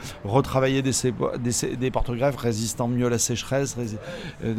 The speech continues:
permettant de retrouver des, des maturités plus tardives, euh, des choses comme ça.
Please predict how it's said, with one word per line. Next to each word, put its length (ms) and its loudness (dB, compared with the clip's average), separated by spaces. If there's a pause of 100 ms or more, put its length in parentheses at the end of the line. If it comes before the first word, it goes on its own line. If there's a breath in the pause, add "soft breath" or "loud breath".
permettant 560 4
de 120 4
retrouver 500 2
des, 220 0
des 180 0
maturités 580 0
plus 140 -2
tardives, 580 4
euh, 180 0
des 40 0
choses 260 -4
comme 140 -2
ça. 240 2